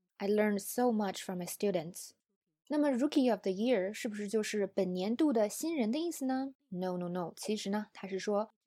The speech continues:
本年度最佳新人，something of the year就是本年度最佳的什么什么。比如说本年度最佳员工，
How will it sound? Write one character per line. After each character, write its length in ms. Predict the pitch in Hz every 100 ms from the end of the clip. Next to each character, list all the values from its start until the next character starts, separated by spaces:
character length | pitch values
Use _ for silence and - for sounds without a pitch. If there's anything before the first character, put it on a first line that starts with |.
| _
本 240 | 196 180 180
年 200 | 185 220
度 300 | 302 208 -
最 280 | - 285 208
佳 320 | 180 208 202
新 320 | 202 - 202
人， 300 | 196 165 180 196 - - -
something 480 | - 294 320 233 214
of 160 | 196 180
the 100 | 165
year 480 | 180 208 190 -
就 100 | -
是 160 | 175 180
本 240 | 175 185
年 240 | 170 175 220
度 160 | 262
最 220 | 220 277 220
佳 380 | - 262 277
的 220 | 269 226 -
什 160 | - 170
么 100 | 180
什 140 | 170
么。 200 | 170 - _ _ _ -
比 80 |
如 100 | 175
说 300 | 214 247 254 - _ -
本 100 | 175
年 160 | 190
度 120 | 220 233
最 120 | 233
佳 140 | 226
员 160 | 220 220
工， 260 | 269 285